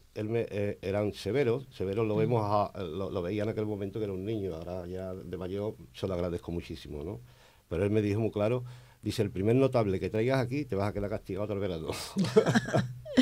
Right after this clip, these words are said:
Speaker 2: Nicasio, tú has pasado por, o tienes influencia de muchísimos géneros, ¿no?
Speaker 1: Sí.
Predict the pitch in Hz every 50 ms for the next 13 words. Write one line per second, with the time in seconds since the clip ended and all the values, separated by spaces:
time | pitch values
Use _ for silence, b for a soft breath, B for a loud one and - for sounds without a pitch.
0 | 185 B B B B B B B B 208 214 180 233 233 214 254 254 226 185 226
1 | 220 - 240 226 190 233 233 226 233 233 233 208 226 247 240 240 233 226 220 214
2 | 208 202 196 190 190 190 185 185 180 175 170 180 190 175 185 202 208 214 226 226
3 | 190 - 220 208 202 208 208 - - 226 214 214 208 202 190 185 - 185 175 -
4 | 190 175 165 151 196 214 202 185 170 156 156 156 160 185 214 220 - - 127 127
5 | 120 101